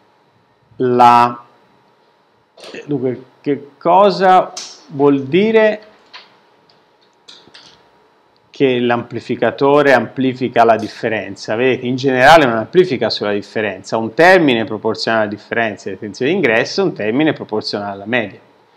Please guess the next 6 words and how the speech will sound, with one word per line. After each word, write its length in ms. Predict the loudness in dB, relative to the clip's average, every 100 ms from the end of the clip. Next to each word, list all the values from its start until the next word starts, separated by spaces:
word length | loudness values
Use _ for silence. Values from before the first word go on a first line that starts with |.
| _ _ _ _ _ _ _ _
In 260 | -6 0 2
un 60 |
amplificatore 680 | 2 0 -2 4 4 6 2
differenziale 880 | 0 0 0 0 -2 -2 0 0 0
dovrò 300 | 0 4 4
avere 540 | 6 4 4 0 -4